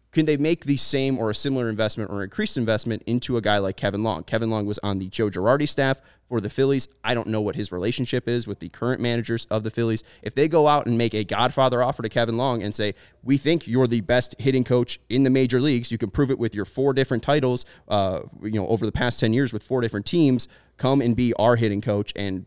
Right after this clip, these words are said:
work with this great talent," because the Phillies have great talent.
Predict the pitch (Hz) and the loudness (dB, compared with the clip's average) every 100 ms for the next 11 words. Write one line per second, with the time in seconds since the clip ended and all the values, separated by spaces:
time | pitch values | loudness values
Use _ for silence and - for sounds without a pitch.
0 | 101 123 135 135 120 120 - 117 110 - | -6 -4 0 0 0 -2 -2 -2 -4 -2
1 | 117 92 - 107 113 110 - 151 165 - | -4 -4 -6 -6 -4 -4 -2 2 0 -2
2 | - _ 123 135 143 151 - 151 113 | -12 _ -2 0 2 2 2 2 2